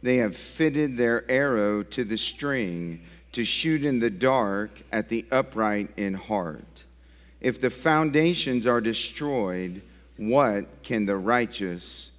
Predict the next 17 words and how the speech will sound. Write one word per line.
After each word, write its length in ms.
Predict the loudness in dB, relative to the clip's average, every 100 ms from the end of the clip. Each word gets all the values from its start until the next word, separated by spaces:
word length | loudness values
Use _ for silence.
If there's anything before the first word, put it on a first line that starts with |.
| -16
do?" 520 | -2 -2 -2 -6 -10 -16 -20 -20 -20 -20 -20 -20 -20 -20 -20 -4
The 100 | 0
Lord 640 | 4 6 6 6 4 0 -4 -16 -20 -4
is 220 | -4 0
in 160 | 2 2
his 180 | 0
holy 380 | 0 0 2 0
temple. 560 | -2 -2 -2 -4 -8 -8 -16 -20 -20 -20 -18
The 120 | 0 2
Lord's 380 | 4 4 2
throne 880 | -6 -4 2 2 4 2 0 -4 -8 -10 -2
is 200 | -2 2
in 140 | 0
heaven. 720 | 0 0 0 0 -4 -6 -10 -14 -20 -20 -20 -20 -2
His 260 | -2 0 4
eyes 480 | 6 6 4 0 -2
see, 760 | -6 -4 -2 -2 -4 -8 -12